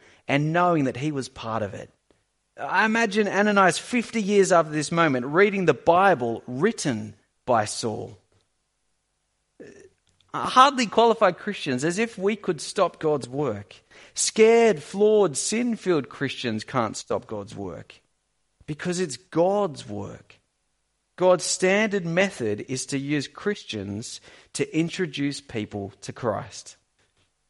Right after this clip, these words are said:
The, the church and Christians and God's work in the world, on the surface, it seems very stoppable, doesn't it?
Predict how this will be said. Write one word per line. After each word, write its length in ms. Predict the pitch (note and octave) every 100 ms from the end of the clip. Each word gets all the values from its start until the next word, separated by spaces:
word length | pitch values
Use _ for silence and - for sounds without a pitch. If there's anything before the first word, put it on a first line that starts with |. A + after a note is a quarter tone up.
| _
The, 120 | E3 F3+
the 160 | F3
church 580 | - - A#3+ C4 B3 -
and 180 | D#3+ C#3
Christians 520 | - B3+ - G#3 E3+
and 100 | F3
God's 300 | G3+ G#3+ F#3
work 240 | G3 F#3
in 60 | F3
the 60 | C#3+
world, 320 | C#3 C3+ A#2+ -
on 120 | G#3+
the 80 | -
surface, 880 | - G#3 A#3+ - A#2 A2 - - - - -
it 140 | - -
seems 480 | - A3+ D#4+ B3
very 320 | D#3 D3 D#3 D#3
stoppable, 640 | - - C3+ A2+ F#2+ G2+
doesn't 260 | A#2 B2 G#2+
it? 160 | F#2+